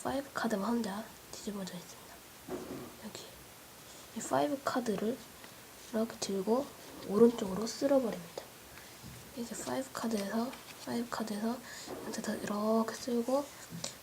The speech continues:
파이브 카드부터 왼쪽으로, 왼쪽은 그러니까 자기가 들고 있고요. 지금 이 원, 투, 쓰리, 포, 파이브 이 다섯 번째 다-, 공개미 카드가 있죠.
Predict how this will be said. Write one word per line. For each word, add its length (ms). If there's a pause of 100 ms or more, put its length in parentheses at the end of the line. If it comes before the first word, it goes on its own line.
파이브 240
카드부터 680
왼쪽으로, 720 (720)
왼쪽은 520 (1080)
그러니까 460 (220)
자기가 440
들고 240
있고요. 400 (880)
지금 360 (280)
이 200 (200)
원, 180
투, 120
쓰리, 220
포, 220
파이브 400 (240)
이 160
다섯 300
번째 520
다-, 120 (140)
공개미 440
카드가 280
있죠. 280